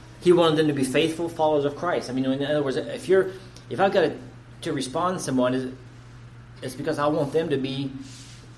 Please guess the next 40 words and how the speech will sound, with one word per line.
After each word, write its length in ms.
grounded, 800
that 100
they 180
can 240
boast 580
and 140
find 220
their 80
confidence 600
in 120
Christ. 420
He 80
responds 460
to 40
them 200
because 260
he 80
wants 140
them 80
to 40
be 80
faithful 440
followers 340
of 100
Christ. 440
He 180
confronts 400
them 120
because 240
he 60
wants 200
them 140
to, 240
to 100
thrive 720
spiritually, 580
to 60
be 120
strengthened 500
spiritually. 680